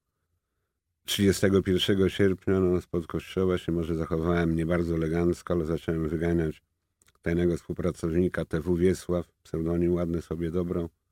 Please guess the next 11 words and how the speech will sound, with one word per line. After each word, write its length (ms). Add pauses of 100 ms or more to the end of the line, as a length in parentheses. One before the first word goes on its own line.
(520)
który 200
zaczął 340
się 160
tłumaczyć, 680
że 120
to 140
nieprawda, 680
że 120
go 120
wzięto 360
szantażem. 640